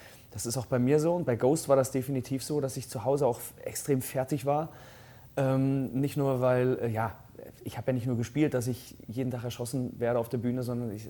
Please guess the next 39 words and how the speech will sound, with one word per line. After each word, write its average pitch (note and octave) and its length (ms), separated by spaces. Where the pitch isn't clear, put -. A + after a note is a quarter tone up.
ich - 220
habe F#2+ 220
das B2+ 180
so C3+ 240
nah, B2+ 400
also B2+ 240
auch B2 120
meinem C3 220
Körper D3 320
immer B2+ 180
vorgegaukelt, B2 800
dass C#3+ 160
es D3 140
so A#2+ 140
ist, C#3 320
weil, C3 360
ja, C3 260
ich, - 260
also C3 300
ich G#2 120
finde, D3+ 200
das, B2+ 180
das - 300
ist C#3 160
man C3+ 100
dem B2+ 120
Publikum C3 340
auch A2+ 80
schuldig, C#3+ 500
<laughs> - 560
weil C3+ 100
das - 180
dann D3 240
die, C#3 120
diesen C#3+ 340
gewissen D#3 340
X-Faktor D#3 580
ausmacht, C#3 600
ähm, C#3 320